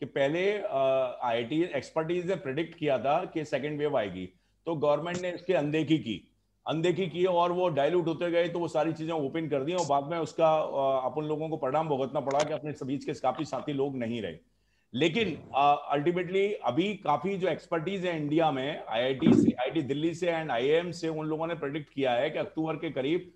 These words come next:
third wave मुकाम पे होगी और it is much more dangerous than second one। तो, uh, तब तक के लिए हो सकता है ये, uh, master stroke ही हो और ultimately एकदम बढ़े। पहले भी एकदम कम हो गए थे, सब गायब हो गए थे, फिर बढ़ गए।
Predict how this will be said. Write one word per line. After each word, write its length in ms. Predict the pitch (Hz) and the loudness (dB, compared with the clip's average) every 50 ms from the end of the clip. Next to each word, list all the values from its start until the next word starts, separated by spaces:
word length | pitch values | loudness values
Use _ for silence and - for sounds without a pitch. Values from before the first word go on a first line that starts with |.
| _ - | _ -4
third 240 | - 139 156 165 160 | 2 2 2 2 2
wave 260 | 156 156 165 175 160 | -2 -2 -2 -2 -4
मुकाम 380 | 156 143 - - 143 151 156 151 | -6 -8 -4 -2 -2 -2 0 2
पे 60 | 165 | 2
होगी 220 | 156 147 151 160 | 2 2 2 0
और 200 | 175 175 170 160 | 2 2 2 0
it 80 | 151 147 | 0 -2
is 100 | 165 165 | -4 -4
much 220 | 139 147 151 - | -2 -2 -4 -4
more 220 | - 143 156 180 180 | -4 -4 -2 -2 0
dangerous 460 | 151 151 160 156 151 165 180 190 180 180 - - _ _ - | 0 -2 -2 0 0 2 0 0 0 -2 -10 -18 _ _ -2
than 180 | 160 165 160 | -2 -2 0
second 300 | 165 170 156 156 170 156 123 | -2 -2 0 0 -2 -2 -2
one। 120 | 107 95 80 - - _ _ _ _ _ _ _ - | -2 -4 -6 -10 -16 _ _ _ _ _ _ _ 4
तो, 400 | 208 214 220 233 220 220 - - - | 6 8 8 8 6 4 0 -6 -10
uh, 540 | - 147 156 160 160 165 165 165 - - - - | -4 2 4 6 8 8 6 6 4 -2 0 0
तब 160 | 156 - - | 0 0 2
तक 200 | - 196 190 - | 2 2 2 2
के 140 | - 214 208 | 2 2 2
लिए 120 | 208 214 208 | 4 4 4
हो 140 | 196 180 | 2 2
सकता 260 | 160 196 185 - 202 196 | 0 -2 -2 0 2 4
है 120 | 196 196 | 4 4
ये, 340 | 196 190 196 196 190 180 170 | 6 4 4 4 4 4 4
uh, 280 | 156 147 139 139 131 | 4 4 4 2 0
master 260 | 127 139 135 - 185 170 | 0 -4 -4 -4 -4 -6
stroke 340 | - - 190 196 190 170 | -4 0 0 0 2 2
ही 60 | 196 196 | 2 2
हो 280 | 185 185 190 190 190 180 | 2 2 2 0 0 2
और 320 | 156 156 151 147 143 139 | 2 2 2 2 2 0
ultimately 300 | 139 143 156 160 156 160 | 0 -2 -4 -4 -2 0
एकदम 580 | 170 165 165 156 147 143 143 139 131 190 190 180 | 2 2 2 2 0 0 -2 0 0 0 2 4
बढ़े। 200 | 165 156 165 175 | 4 4 4 4
पहले 280 | 175 175 - 143 151 175 | 2 2 0 0 2 2
भी 100 | 190 202 | 4 4
एकदम 280 | 190 170 170 202 208 165 | 4 4 4 0 0 4
कम 160 | 175 196 196 | 4 4 6
हो 120 | 202 196 | 6 2
गए 160 | 175 190 202 | 2 2 2
थे, 80 | 190 196 | 2 2
सब 180 | 165 185 165 147 | 2 0 2 2
गायब 220 | 170 180 190 190 | 4 4 4 4
हो 80 | 190 185 | 6 4
गए 120 | 185 170 | 4 4
थे, 120 | 131 139 | 4 2
फिर 180 | 117 - 165 170 | -2 0 -2 2
बढ़ 160 | 170 180 180 | 4 2 4
गए। 160 | 180 185 185 | 4 4 2